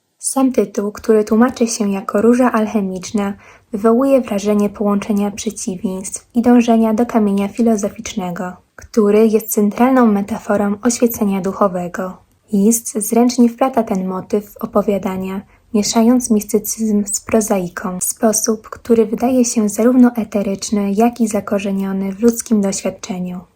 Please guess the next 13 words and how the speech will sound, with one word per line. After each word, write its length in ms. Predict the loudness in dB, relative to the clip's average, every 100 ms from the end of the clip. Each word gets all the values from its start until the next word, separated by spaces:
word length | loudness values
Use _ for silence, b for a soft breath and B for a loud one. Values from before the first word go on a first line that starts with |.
| 0
Jednym 420 | 2 4 4 4
z 100 | 4
najbardziej 460 | 0 2 2 2 -2
fascynujących 920 | -2 -2 2 2 4 4 4 -2 -6
aspektów 680 | -6 -6 -8 -6 -6 -6 -8
pisarstwa 600 | -6 -4 -2 -4 -6 -8
Yeatsa 500 | -8 -10 -8 -6 -6 B B B
jest 220 | -2 0 2
jego 220 | 2 2
zdolność 580 | 2 2 2 0 -4 -2
do 180 | 0
ożywiania 560 | 2 0 0 -2 -4 -6
postaci. 760 | -4 -4 -2 -4 -6 -6 -6